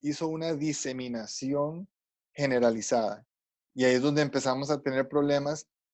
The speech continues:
que después vamos a mencionar en la cabeza, en mis articulaciones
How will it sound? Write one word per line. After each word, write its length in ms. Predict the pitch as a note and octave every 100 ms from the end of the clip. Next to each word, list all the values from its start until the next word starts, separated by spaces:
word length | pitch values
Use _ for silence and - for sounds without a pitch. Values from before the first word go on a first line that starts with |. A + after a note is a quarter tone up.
| _ _ _ _ _ _ _ _ _ _
que 140 | C3+
después 280 | A2+ - A#2
vamos 280 | A2 A#2 B2+
a 60 | C3+
mencionar 580 | C#3 C#3+ C#3+ C#3+ D3 - _ _ -
en 340 | C#3 C3+ B2+
la 140 | A#2+ A#2+
cabeza, 880 | A#2 A2+ A2+ A2+ A2 A#2 A2+ A2+ - _ _ _ _
en 360 | C3+ D3 C#3 C3+
mis 100 | B2+
articulaciones 1400 | A#2+ - A#2+ A2 A#2+ A#2+ A#2+ A#2 A2+ A2+ A2 A2+ -